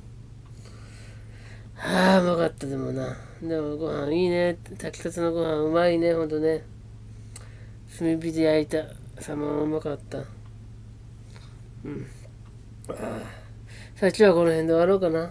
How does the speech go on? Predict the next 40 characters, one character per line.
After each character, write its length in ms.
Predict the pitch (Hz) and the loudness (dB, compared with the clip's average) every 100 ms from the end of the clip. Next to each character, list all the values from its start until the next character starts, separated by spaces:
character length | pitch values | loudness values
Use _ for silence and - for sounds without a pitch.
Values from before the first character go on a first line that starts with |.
| - | -8
ね、 320 | 160 156 165 | -4 -2 2
あ 60 | 185 | 4
り 100 | 202 | 6
が 100 | 196 | 6
と 120 | 180 | 4
う 40 | 160 | 6
ね。 260 | 165 165 - - - - - - | 6 4 -6 -16 -16 -16 -16 2
ま 100 | 185 | 8
た 140 | 185 180 | 10 12
お 40 | |
や 140 | 190 | 12
す 80 | 180 | 12
み 80 | 190 | 10
な 100 | 185 | 10
さ 140 | 190 | 10
い 80 | 185 | 8
ね。 260 | 170 165 165 | 10 8 8
じ 120 | 165 | 6
ゃ 140 | 156 | 4
あ、 40 | 147 | 2
ス 60 | |
テ 140 | - 185 | -2 -4
ィ 60 | |
ッ 20 | - | 0
ク 100 | 160 | 0
も 100 | 151 | 2
終 220 | 160 160 | 0 4
了 120 | 165 | 2
し 80 | 160 | 2
ま 140 | 165 | -2
す。 180 | - - | -2 4
で 80 | 170 | 4
は 60 | |
ま 100 | 156 | 4
た。 100 | 135 | -2
は 40 | - | -8
い。 40 | - - - - - - - - - - - - - - - - - - - - - - - - - - - - - - - - - - - - - - - - - - - - | -16 -16 -16 -16 -16 -16 -16 -14 -16 -16 -16 -16 -16 -16 -16 -16 -16 -16 -16 -16 -14 -14 -12 -12 -12 -14 -16 -18 -16 -16 -16 -18 -16 -16 -16 -16 -16 -16 -16 -16 -16 -18 -16 -8
ど 180 | 165 143 | -6 -4
う 40 | |
も。 400 | 131 127 127 127 | -6 -8 -8 -10